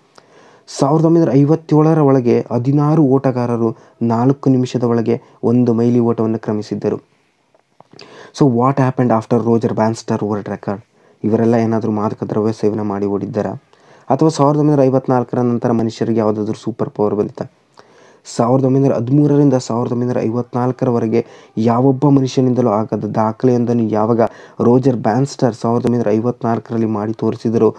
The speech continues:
ನಂತರ ತುಂಬ ಜನ ಓಟಗಾರರಿಗೆ ಇದು ಮನುಷ್ಯರಿಂದ ಆಗುವ ಕೆಲಸ ಎಂಬ ನಂಬಿಕೆ ಬಂದಿತು.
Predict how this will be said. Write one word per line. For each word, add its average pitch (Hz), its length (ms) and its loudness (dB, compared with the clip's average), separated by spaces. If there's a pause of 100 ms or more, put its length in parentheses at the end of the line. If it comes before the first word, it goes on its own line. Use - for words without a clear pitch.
(280)
ನಂತರ 120 240 0
ತುಂಬ 139 460 4
ಜನ 127 240 2
ಓಟಗಾರರಿಗೆ 113 840 0 (340)
ಇದು 131 140 4
ಮನುಷ್ಯರಿಂದ 127 500 0
ಆಗುವ 123 420 2
ಕೆಲಸ 117 440 0
ಎಂಬ 107 260 -2
ನಂಬಿಕೆ 104 380 -4
ಬಂದಿತು. 101 480 -8